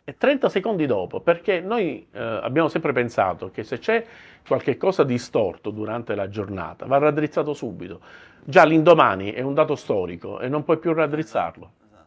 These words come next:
Speaker 2: Sergio, sei il C E O di Camicissima, io purtroppo oggi sono senza camicia, ma per
Speaker 1: <laughs>
Speaker 2: colpa degli autori, perché mi dicono di essere smart, se no mi sarei messo una camicia di Camicissima, ce l'abbiamo tutti. Ma
Speaker 1: Eh beh,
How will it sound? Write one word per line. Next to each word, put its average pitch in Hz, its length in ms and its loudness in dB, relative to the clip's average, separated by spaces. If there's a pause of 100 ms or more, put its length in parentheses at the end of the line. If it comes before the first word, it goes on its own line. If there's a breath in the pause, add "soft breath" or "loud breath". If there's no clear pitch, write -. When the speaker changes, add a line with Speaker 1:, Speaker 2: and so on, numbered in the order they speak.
Speaker 2:
Sergio, 127 480 -6
sei 151 260 -6
il 151 80 -8
C - 200 -16
E 196 160 -4
O 180 40 -6
di 156 100 -6
Camicissima, 196 1120 -6
io 147 140 -8
purtroppo 143 400 -6
oggi 131 180 -6
sono 131 260 -12
senza 139 300 -12
camicia, 135 260 -12
ma 117 120 -10
per 127 180 -6
Speaker 1:
<laughs> - 20 -20
Speaker 2:
colpa 143 300 -4
degli 127 180 -6
autori, 127 380 -4
perché 113 240 -8
mi 117 80 -10
dicono 113 220 -12 (100)
di 123 160 -12
essere 127 320 -8
smart, 127 480 -6
se 110 80 -18
no 120 80 -12
mi 113 100 -12
sarei 104 200 -10
messo 113 240 -16
una 110 100 -10
camicia 120 420 -10 (160)
di 120 140 -10
Camicissima, 123 640 -10
ce 113 80 -14
l'abbiamo 151 400 -6
tutti. 147 520 -8 (400 loud breath)
Ma 175 220 -2
Speaker 1:
Eh - 40 -2
beh, 147 140 0